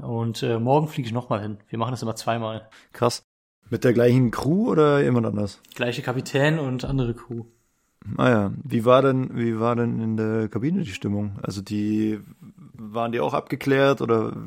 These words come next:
Speaker 2: haben die das auch schon öfter gemacht oder waren die eigentlich eher relativ angespannt oder?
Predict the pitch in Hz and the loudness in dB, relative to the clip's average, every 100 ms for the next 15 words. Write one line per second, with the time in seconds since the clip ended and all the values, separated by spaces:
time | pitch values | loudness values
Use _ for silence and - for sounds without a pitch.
0 | 110 - 117 113 110 123 - 131 - 135 | -4 -2 0 0 -2 -2 -2 -4 -2 -2
1 | 127 123 127 - 120 113 107 113 110 113 | 0 2 0 -2 0 2 2 2 0 0
2 | 113 117 113 - 120 117 117 110 110 135 | 0 -2 -4 -2 0 2 0 0 -2 -2
3 | 135 - 123 117 123 113 107 107 104 | -2 -2 0 0 -2 -4 -2 -2 -4